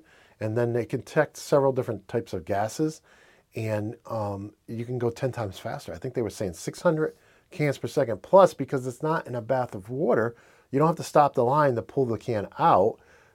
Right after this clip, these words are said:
You actually can just eject it like you would eject anything off of a, a conveyor belt. So you can see they have a, uh, an ejector right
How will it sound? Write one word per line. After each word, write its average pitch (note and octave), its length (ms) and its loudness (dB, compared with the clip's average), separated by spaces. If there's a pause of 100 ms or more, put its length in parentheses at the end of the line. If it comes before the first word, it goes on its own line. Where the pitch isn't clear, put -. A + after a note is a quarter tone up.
You A#2+ 180 4
actually B2+ 260 0
can A2+ 140 -4
just A2+ 200 -6
eject A2+ 360 -4
it F2+ 60 -2
like F2+ 160 -8
you G2+ 80 -6
would F#2 160 -6
eject G2+ 360 -6
anything G#2 360 -6
off E2 220 -10
of F#2 80 -12
a, E2+ 200 -4
a F2+ 120 -10
conveyor E2+ 340 -10
belt. C#2+ 260 -8
So - 120 -8
you F2 100 -6
can F#2+ 100 -10
see G#2+ 180 -6
they F#2+ 120 0
have F2+ 160 -4
a, E2+ 160 -6 (380)
uh, F2+ 280 -4
an F#2+ 160 -10
ejector G2+ 380 -6
right F#2 200 -6